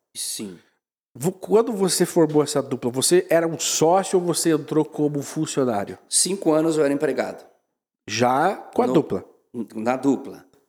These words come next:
Speaker 1: Mas nem nome tinha, a gente só tocava no bar, Recanto Nativo.
Speaker 2: Ok,
Speaker 1: Era
Speaker 2: no
Speaker 1: um
Speaker 2: bar. E quando estourou?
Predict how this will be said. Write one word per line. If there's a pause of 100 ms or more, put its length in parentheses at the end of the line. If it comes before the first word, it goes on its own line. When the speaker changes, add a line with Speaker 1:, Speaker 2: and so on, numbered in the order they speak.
(120)
Speaker 1:
Mas
nem
nome
tinha,
a
gente
só
tocava
no
bar,
Recanto
Nativo.
Speaker 2:
Ok,
Speaker 1:
Era
Speaker 2:
no
Speaker 1:
um
Speaker 2:
bar. (360)
E
quando
estourou?